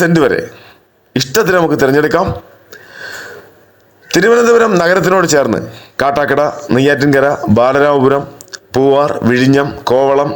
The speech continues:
കിഴക്കേക്കോട്ട, കരമന, പേയാട്, പാങ്ങോട് തുടങ്ങിയ ഹൃദയഭാഗങ്ങൾക്ക് നടുവിൽ പാപ്പനംകോട് ടൗണിനോട് ചേർന്ന് പാമങ്കോട് ജംഗ്ഷനിലുള്ള ഈ കണ്ണായ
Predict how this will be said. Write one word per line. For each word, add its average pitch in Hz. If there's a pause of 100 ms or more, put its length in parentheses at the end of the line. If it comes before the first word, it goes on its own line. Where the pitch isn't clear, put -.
കിഴക്കേക്കോട്ട, 135 (260)
കരമന, 127 (240)
പേയാട്, 139 (400)
പാങ്ങോട് 139 (460)
തുടങ്ങിയ 160 (400)
ഹൃദയഭാഗങ്ങൾക്ക് 180 (100)
നടുവിൽ 139 (680)
പാപ്പനംകോട് 190 (120)
ടൗണിനോട് 185 (120)
ചേർന്ന് 151 (540)
പാമങ്കോട് 180 (140)
ജംഗ്ഷനിലുള്ള 165 (560)
ഈ - (140)
കണ്ണായ 175